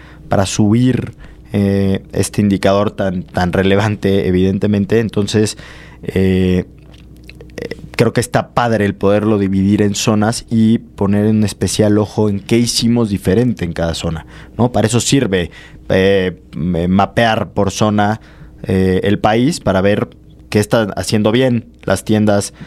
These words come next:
que, que vimos que subieron en el suroeste y qué están haciendo mal las tiendas del noroeste, ¿no? O sea,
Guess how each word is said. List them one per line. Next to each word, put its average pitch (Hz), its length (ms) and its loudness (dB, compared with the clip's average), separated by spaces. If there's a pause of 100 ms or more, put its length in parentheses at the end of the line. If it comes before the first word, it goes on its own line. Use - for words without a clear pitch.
(320)
que, 95 300 2
que 104 100 0
vimos 101 340 0
que 95 140 0
subieron 101 800 0
en 92 160 -2
el 92 100 -2
suroeste 113 560 0
y 113 60 0
qué - 100 -6
están 101 220 0
haciendo 104 340 0
mal 110 420 2
las 90 200 -6
tiendas 95 320 0
del 90 160 0
noroeste, 101 500 0
¿no? 104 140 -6
O - 60 -10
sea, - 260 -6